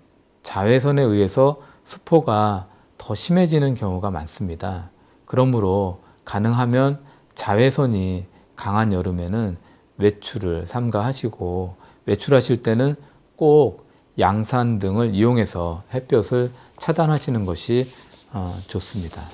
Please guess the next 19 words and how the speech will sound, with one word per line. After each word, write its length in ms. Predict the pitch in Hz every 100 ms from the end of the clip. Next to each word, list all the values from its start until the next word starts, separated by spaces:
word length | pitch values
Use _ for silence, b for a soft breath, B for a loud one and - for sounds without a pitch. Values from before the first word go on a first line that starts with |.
| - - _ _ - - _ _ - - - - - - - - _ - - _ B B B B B B B _
세 160 | - 160
번째는 440 | 170 165 160 151
피부에 720 | - 185 175 135 107 101 90
열 300 | 95 123 131
자극을 580 | - 107 113 101 117 127
주는 240 | - 117
행동은 480 | 117 151 127 104 113
삼가하셔야 580 | - 180 180 165 - 113
합니다. 500 | 90 78 78 101 85 - b b b b -
청포창은 840 | 175 165 175 - 151 143 143 139
피부에 420 | - 175 170 160
열 160 | 110 104
자극을 440 | 123 113 107 104
주면 500 | - 98 85 95 135 b b b
심해지는 500 | - 175 165 151 127
경우가 320 | 113 101 98
많기 280 | 101 82 85
때문에 640 | - 87 85 104 127 92 b b b
사우나나 840 | - - 151 147 117 92 90 120 139